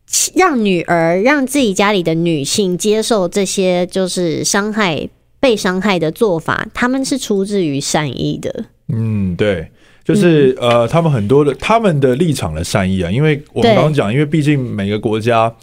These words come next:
Speaker 2: 他们面临的问题就跟家家有本难念的经，有些地方他们的教育水平等等经济会带动他们家里的人会觉得说，
Speaker 1: 嗯。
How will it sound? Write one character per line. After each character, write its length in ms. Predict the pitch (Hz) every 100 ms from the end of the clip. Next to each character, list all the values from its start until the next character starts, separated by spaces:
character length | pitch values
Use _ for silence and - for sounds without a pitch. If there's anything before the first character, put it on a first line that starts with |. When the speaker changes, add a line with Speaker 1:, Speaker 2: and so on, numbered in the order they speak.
| - - -
Speaker 2:
他 80 | 170
们 100 | 156
面 180 | 151 151
临 100 | 104
的 60 | 107
问 260 | 135 107
题 380 | - 87 82 82 - -
就 100 | 165
跟 260 | 160 147 - - _ _
家 220 | 165 165
家 180 | 165 151
有 160 | 120
本 160 | 107 90
难 120 | 82
念 140 | 92 95
的 80 |
经， 220 | 85 85 92
有 120 | 104
些 140 | 151
地 200 | 151 147
方 200 | 120 113
他 160 | 113 123
们 200 | 110 101
的 220 | 95 90 90
教 280 | - 156 117
育 160 | 127 110
水 260 | - 90
平 280 | 87 - 92
等 220 | 98 104 123
等 240 | 110 85
经 280 | - 127 131
济 320 | 127 131 90 - - - _
会 300 | 196 233 214
带 200 | 185 143
动 200 | 170 139
他 140 | 143
们 280 | 131 107 98 -
家 240 | 143 127
里 100 | 110
的 100 | 98
人 160 | 92 92
会 120 | 117
觉 120 | 104
得 100 | 98
说， 220 | 98 101
Speaker 1:
嗯。 80 | 98